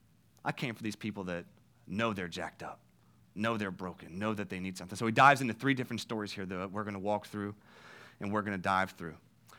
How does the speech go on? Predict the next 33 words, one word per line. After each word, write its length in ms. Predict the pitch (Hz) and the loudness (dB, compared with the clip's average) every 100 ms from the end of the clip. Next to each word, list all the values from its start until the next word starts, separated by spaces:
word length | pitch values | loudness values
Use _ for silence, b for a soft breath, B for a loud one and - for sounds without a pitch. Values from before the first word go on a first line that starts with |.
| B B B B B | B B B B B
Uh, 300 | 98 95 90 - | 0 0 -2 -8
it 80 | - | -6
says 260 | - 123 | 0 0
this, 280 | 107 120 104 | 2 0 0
this 160 | 135 123 | -2 -4
is 40 | |
the 80 | 123 | -4
parable 480 | 117 123 117 117 113 | -2 2 2 0 -2
of 140 | 104 | -2
the 80 | 101 | -2
lost 320 | 98 107 107 | 2 2 2
sheep. 240 | - 113 98 | 0 -2 -4
He 80 | 104 | -6
says, 180 | 110 | -4
"Then 160 | 101 120 | 0 0
Jesus 280 | 117 113 110 | 0 -2 0
told 180 | 123 117 | 0 0
them 120 | 113 | 0
this 120 | 113 | -2
parable. 300 | - 113 104 | 0 0 0
Suppose 320 | - 123 113 | -2 0 2
one 100 | 120 | 2
of 80 | 117 | 2
you 80 | 117 | 2
has 120 | 113 | 2
a 40 | 107 | 0
hundred 280 | 120 110 | -2 -2
sheep 200 | 107 117 | -4 -4
and 120 | 104 104 | -2 -2
loses 260 | 107 104 | -2 -2
one 140 | 113 107 | 0 0
of 80 | |
them. 180 | 101 98 | -2 -6